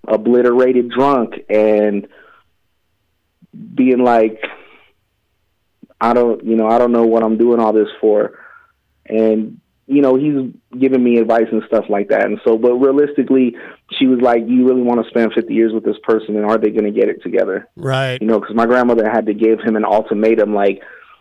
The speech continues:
Speaker 1: I was pursuing a romance this year, and I kinda needed some inspiration, so I was like, "When did you fall in love with my grandfather?" And she's like,
Speaker 2: <laughs>
Speaker 1: "You know, if things were different back then, I got pregnant, we had to get married. He kind of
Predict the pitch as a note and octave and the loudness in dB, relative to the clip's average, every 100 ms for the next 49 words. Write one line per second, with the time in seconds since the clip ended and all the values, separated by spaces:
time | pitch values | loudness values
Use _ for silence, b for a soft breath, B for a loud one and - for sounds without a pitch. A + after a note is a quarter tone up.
0 | B b b A2 A#2+ A#2 A#2 A#2 B2 A2+ | B b b 0 0 0 -4 -2 0 2
1 | G#2+ A2+ A2+ A2 G#2 - G#2+ G#2+ G#2+ A2 | 2 2 2 0 0 -2 -4 -2 0 2
2 | G#2+ G2+ G2+ A#2 A2+ A2 A2 G#2+ A#2 A2+ | 2 0 -2 -2 0 0 0 -2 -2 -2
3 | A2 - G#2 A2+ A2 A#2 A2 A2+ G#2+ F#2 | -2 0 2 2 0 -6 -2 0 2 0
4 | F#2 F#2 A2+ B2+ C3+ C#3+ D3 D#3 D#3 D#3+ | -2 -4 -4 -6 -2 0 2 2 0 0
5 | D#3+ D#3+ F3 F3 C#3 B2 A#2 A2+ A#2+ A2+ | 2 2 0 2 0 2 0 0 0 2
6 | A2+ G#2+ G2+ D#3 - - - D3+ - D3 | 2 2 -2 -8 -10 -14 -12 -14 -14 -18
7 | - _ _ B B B B B B B | -20 _ _ B B B B B B B
8 | B - A#2 B2+ B2 A#2+ A#2+ - A#2 C3 | B -4 0 2 2 0 -4 -6 -4 0
9 | C3 B2 A#2+ C3+ C3 A2+ A2+ G#2+ - G#2+ | 0 0 0 0 0 0 0 0 0 0
10 | G#2 G#2+ G#2 - A#2 A2 G#2 G#2 G#2 G2+ | 0 0 0 0 -2 0 -2 0 0 0
11 | G#2 G#2 G#2+ A2 G#2+ G#2 A2 G#2 G#2+ G#2 | 0 0 0 0 0 -2 -6 -4 -2 0
12 | G2+ | -2